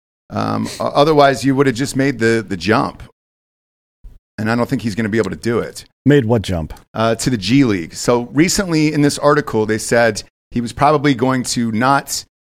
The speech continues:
Speaker 1: he was gonna skip the G League, not enter it, and then go to college first.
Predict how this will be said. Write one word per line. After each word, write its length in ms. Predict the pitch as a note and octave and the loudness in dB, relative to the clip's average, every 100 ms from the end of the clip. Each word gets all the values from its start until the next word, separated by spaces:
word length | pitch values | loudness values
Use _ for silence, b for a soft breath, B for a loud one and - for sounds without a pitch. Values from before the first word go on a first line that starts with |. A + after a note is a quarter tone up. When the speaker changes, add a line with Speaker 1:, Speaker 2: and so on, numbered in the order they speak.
| _ _ - | _ _ -4
Speaker 1:
he 60 | A#2 | 0
was 60 | |
gonna 160 | C3 C#3 | 2 0
skip 320 | - E3+ - | 2 0 2
the 80 | B2+ | -2
G 220 | A2+ C3+ | 2 4
League, 180 | C3+ A#2+ | 4 2
not 280 | B2+ B2+ - | 2 2 0
enter 240 | A#2 A#2 | 0 2
it, 320 | G#2+ A2 - - | 0 -2 -8 -6
and 140 | G#2+ A2+ | -2 0
then 120 | A2 | 0
go 140 | A2+ | 0
to 80 | G#2+ | 0
college 560 | - - B2 G#2 D#2+ - | -2 0 2 2 0 -6
first. 460 | - - - - | -10 -12 -12 -14